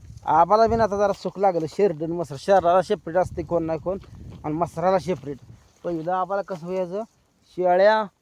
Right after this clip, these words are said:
म्हशी दोन्ही एकट्याला वाटवायला लागायचं. आता तसं नाही, दोन दोन. आबाला त्या सुखच लागत नव्हतं हो. लय जनावर लय. शेळ्या इकडे पळायची, मसरी. मग आता तुम्हाला सांगतो, आम्ही शेड राखतोय, कोण ना कोण असतोय, मी असतोय,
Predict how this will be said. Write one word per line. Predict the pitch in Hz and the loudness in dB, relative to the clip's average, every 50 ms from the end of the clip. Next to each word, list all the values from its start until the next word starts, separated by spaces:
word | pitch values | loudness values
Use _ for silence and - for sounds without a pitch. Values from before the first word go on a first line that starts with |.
| _ | _
म्हशी | - 151 156 156 156 - - - 143 123 107 - | -12 -8 -6 -6 -6 -6 -6 -8 -8 -8 -8 -12
दोन्ही | 123 131 120 131 170 180 175 175 180 196 | -18 -16 -10 -8 -6 -6 -4 -4 -4 -4
एकट्याला | 202 185 _ - 180 180 185 | -4 -6 _ -8 -6 -4 -2
वाटवायला | 185 190 170 151 143 147 156 156 | -2 -2 -2 -2 -4 -4 -4 -6
लागायचं. | 135 143 135 123 120 123 _ _ _ _ _ _ _ - | -6 -8 -12 -12 -16 -20 _ _ _ _ _ _ _ -12
आता | - 127 139 139 - 165 | -8 -8 -6 -4 -4 -4
तसं | 160 175 160 143 170 165 | -4 -6 -6 -6 -8 -8
नाही, | 156 143 131 | -6 -8 -8
दोन | 139 151 170 170 160 143 | -6 -6 -6 -6 -4 -4
दोन. | 156 156 139 - _ _ _ - _ _ - | -4 -4 -4 -6 _ _ _ -20 _ _ -8
आबाला | - 143 151 160 175 208 220 220 | -2 0 2 4 6 6 6 6
त्या | 190 220 | 4 0
सुखच | 175 - 196 - - 196 180 | -4 -4 -6 -6 -4 0 4
लागत | 196 196 170 151 143 135 | 4 4 4 2 -2 -4
नव्हतं | 160 156 139 123 147 | -4 -4 -4 -6 -6
हो. | 147 143 127 117 _ _ 131 | -6 -6 -6 -8 _ _ -8
लय | 131 151 165 190 | -2 -2 0 0
जनावर | 190 208 208 196 196 190 185 185 | 2 0 2 4 4 4 4 2
लय. | 180 170 | 0 -4
शेळ्या | 147 - - 220 220 220 220 226 | -6 -6 -4 0 0 2 2 2
इकडे | 240 240 - 285 254 | 0 0 -2 -6 -8
पळायची, | 240 - 277 254 254 262 | -8 -6 -6 -6 -4 -4
मसरी. | 277 269 269 175 170 156 147 139 135 _ _ _ _ _ _ _ _ _ | -6 -6 -6 -6 -6 -8 -8 -8 -10 _ _ _ _ _ _ _ _ _
मग | 143 160 | -12 -8
आता | 165 165 165 - - 202 | -8 -8 -6 -6 -8 -8
तुम्हाला | 175 220 208 208 214 196 | -6 -4 -2 -2 -2 -2
सांगतो, | 214 214 175 - 208 | -2 -4 0 4 6
आम्ही | 208 202 202 202 208 | 6 6 6 4 0
शेड | 185 - 233 226 208 165 | -2 0 2 2 2 4
राखतोय, | 180 202 - - - 185 | 2 0 0 0 -6 -6
कोण | 156 - 190 185 180 | -2 -2 -2 0 0
ना | 180 180 | -2 -2
कोण | - 175 180 180 | -2 -2 -2 -2
असतोय, | 180 147 - - 165 165 | -2 -4 -6 -8 -10 -8
मी | 170 175 | -6 -4
असतोय, | 175 151 - _ - 170 165 | -4 -6 -6 _ -10 -8 -8